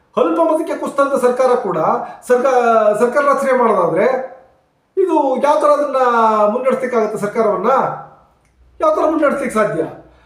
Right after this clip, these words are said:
ಹಾಗಾಗಿ ಇದು ಒಂದ್ ರೀತಿ ಪ್ರಜಾಪ್ರಭುತ್ವ ಕಗ್ಗೊಲೆ ಆಗ್ತದೆ. ಹಾಗಾಗಿ ಇವ್ರಿಗೆ ಇದನ್ನ ಮೊದಲು ಇದಕ್ಕೆ, ಇದಕ್ಕೆ ಏನ್ ಪರಿಹಾರ ಏನಿದೆ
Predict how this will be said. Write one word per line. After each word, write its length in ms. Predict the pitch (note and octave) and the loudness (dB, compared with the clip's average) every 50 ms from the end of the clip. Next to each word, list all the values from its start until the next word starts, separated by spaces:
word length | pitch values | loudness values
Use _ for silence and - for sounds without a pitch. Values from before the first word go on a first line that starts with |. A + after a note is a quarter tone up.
| _ _ - | _ _ -2
ಹಾಗಾಗಿ 320 | C4+ - F#4 F#4 F4+ D#4+ | -2 0 0 -2 -2 -2
ಇದು 160 | D#4 D#4 D4+ D#4 | -2 -2 0 0
ಒಂದ್ 120 | D#4+ D#4+ | 0 -2
ರೀತಿ 260 | D#4 C#4+ F4 D#4 D4+ | -2 -2 -2 -2 -2
ಪ್ರಜಾಪ್ರಭುತ್ವ 540 | - A#3 - C#4 D4 D4 D4 C#4+ C#4+ D4+ C#4 | -2 -2 0 0 0 0 0 -2 -2 -2 -2
ಕಗ್ಗೊಲೆ 400 | - - A#3 A3+ G#3+ C#4 C#4 C#4 | -2 -2 -2 -2 0 0 2 2
ಆಗ್ತದೆ. 380 | C4+ B3+ - - A3 F3+ E3 - - - - - - _ _ _ - - | 2 0 0 -2 -2 -4 -4 -6 -6 -8 -16 -20 -20 _ _ _ -12 -8
ಹಾಗಾಗಿ 180 | E4+ E4+ F4 | -6 -2 -2
ಇವ್ರಿಗೆ 220 | E4+ D#4+ - - A#3+ | 0 0 0 0 0
ಇದನ್ನ 280 | A#3+ G#3+ - C4+ C#4 | -2 -2 -4 -4 -2
ಮೊದಲು 320 | C4 A3 G3 G3 G3 C#4+ D4 | -2 0 0 -2 -2 -4 -6
ಇದಕ್ಕೆ, 280 | C#4+ - - - D4+ | -6 -8 -10 -10 -8
ಇದಕ್ಕೆ 340 | C4+ A#3 - - - - B3 | -8 -8 -8 -10 -8 -4 -2
ಏನ್ 240 | C#4+ E4 E4+ - - | -2 -2 -2 -2 -2
ಪರಿಹಾರ 380 | B3+ B3 C#4+ E4 D#4+ D4+ D4 | -2 0 2 2 2 2 2
ಏನಿದೆ 320 | C#4 B3+ A#3+ G3+ G3+ A3+ | 2 0 0 2 2 2